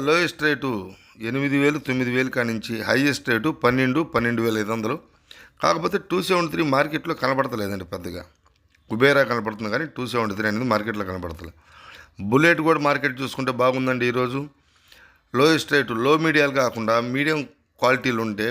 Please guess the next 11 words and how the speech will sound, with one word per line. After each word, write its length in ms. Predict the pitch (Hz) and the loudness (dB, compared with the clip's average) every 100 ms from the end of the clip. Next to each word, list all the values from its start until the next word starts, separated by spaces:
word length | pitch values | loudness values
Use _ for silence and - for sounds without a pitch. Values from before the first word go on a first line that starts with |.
| 127 127 | -2 2
పదివేలు 380 | 135 151 165 160 | 2 4 2 0
కానీ 140 | 156 107 | -2 -2
జరుగుతున్నాయి. 400 | 107 98 92 85 _ _ _ _ _ _ _ _ _ - - - | -4 -6 -10 -14 _ _ _ _ _ _ _ _ _ -20 -12 -2
తొమ్మిది, 280 | 117 123 | 0 0
పదివేలు 480 | 113 113 113 127 139 | 0 0 2 2 2
కానించి 380 | 131 110 95 90 | 2 0 -2 -4
హైయెస్ట్ 420 | 104 135 170 - | 0 2 0 0
రేటు 160 | 135 104 | -2 0
అయితే 160 | 101 185 | -2 -4
పదిహేను 480 | - 135 135 147 143 | -2 0 2 2 2
వేలు. 220 | 139 | 0